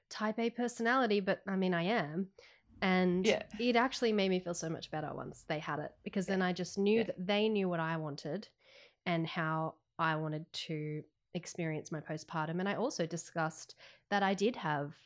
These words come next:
Speaker 1: postpartum depression last time. And I think part of it was that I didn't,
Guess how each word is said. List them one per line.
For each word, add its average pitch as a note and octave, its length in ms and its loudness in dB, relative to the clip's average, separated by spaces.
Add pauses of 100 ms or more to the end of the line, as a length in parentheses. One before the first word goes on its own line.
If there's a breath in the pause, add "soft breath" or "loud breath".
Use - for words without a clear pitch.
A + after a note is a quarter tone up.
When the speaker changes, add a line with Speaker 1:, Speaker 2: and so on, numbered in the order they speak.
(160)
Speaker 1:
postpartum E3 460 -4
depression D#3+ 480 -6
last D3 240 -6
time. C#3 300 -6
And F3+ 220 0
I F#3 80 -2
think F#3 240 -4
part F3+ 220 -2
of F3+ 80 -6
it E3 80 -4
was F3+ 360 -2
that F3+ 120 0
I D#3+ 100 0
didn't, D#3 300 -4